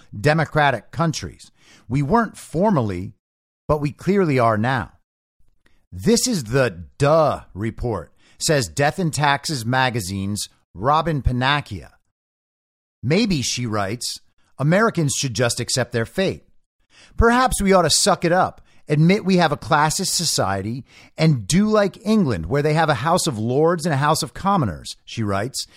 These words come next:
instead of pretending as though we all have some kind of equal opportunity here. And with that in mind, Obama had an interesting quote yesterday in his little appearance. He said,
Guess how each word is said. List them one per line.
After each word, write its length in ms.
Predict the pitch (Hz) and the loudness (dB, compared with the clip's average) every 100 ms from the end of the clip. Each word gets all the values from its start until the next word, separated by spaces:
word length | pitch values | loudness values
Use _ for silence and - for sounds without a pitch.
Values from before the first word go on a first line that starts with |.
| - | -8
instead 320 | 185 175 254 233 | -2 2 2 2
of 100 | - | 0
pretending 500 | 170 185 202 147 131 | 0 2 4 2 2
as 200 | 131 95 | 0 2
though 340 | 135 127 123 - _ | 4 4 0 -8 _
we 180 | 139 160 | 0 4
all 220 | 156 160 | 6 4
have 260 | 139 139 131 | 2 0 0
some 240 | 170 160 | 0 0
kind 240 | 131 147 127 | 0 0 0
of 160 | 107 - | -4 -6
equal 360 | 160 - 143 | -6 0 2
opportunity 680 | 120 113 107 - 147 120 82 | 2 2 -2 0 0 0 -4
here. 260 | 67 78 - _ _ _ - - _ _ _ | -10 -12 -14 _ _ _ -20 -20 _ _ _
And 160 | 165 185 | 4 6
with 140 | 165 | 6
that 180 | 196 254 | 6 6
in 140 | 190 | 4
mind, 300 | 160 208 185 | 4 4 2
Obama 420 | 131 117 170 202 | 2 2 2 4
had 200 | 165 151 | 2 2
an 120 | 139 147 | 0 0
interesting 720 | 147 160 147 147 135 143 127 | 0 0 2 2 2 0 -4
quote 400 | - 190 208 117 | 0 0 0 -2
yesterday 640 | 101 95 - 95 82 - - _ _ | -6 -4 -6 -10 -12 -14 -20 _ _
in 120 | 120 | -2
his 220 | 123 117 110 | 0 0 -2
little 180 | 117 | -2
appearance. 500 | 101 - 104 85 80 | -2 -2 -4 -6 -8
He 120 | - 156 | -6 -2
said, 420 | - 160 135 | 2 0 -2